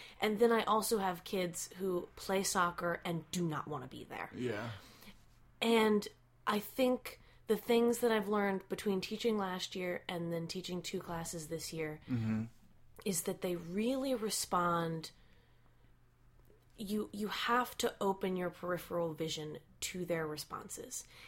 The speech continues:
Speaker 1: If you plow ahead like the thing that you're doing is so important
Speaker 2: Mm-hmm.
Speaker 1: and that they better get on board and that it's not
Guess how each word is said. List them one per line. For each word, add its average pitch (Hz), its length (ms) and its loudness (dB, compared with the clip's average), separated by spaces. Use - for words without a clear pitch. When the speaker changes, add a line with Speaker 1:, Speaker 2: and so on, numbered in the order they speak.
Speaker 1:
If 185 180 0
you 226 360 0
plow 208 580 2
ahead 170 540 0
like 180 280 6
the 165 60 -4
thing 175 300 -2
that - 180 -6
you're 165 100 -4
doing 165 460 -2
is 151 220 -8
so 151 380 -2
important 156 680 -6
Speaker 2:
Mm-hmm. 95 400 -2
Speaker 1:
and 175 200 0
that 165 180 -2
they 170 220 0
better 165 320 0
get 160 180 -2
on 156 240 -4
board 156 500 -4
and 185 180 2
that 175 220 4
it's - 220 -4
not 170 480 0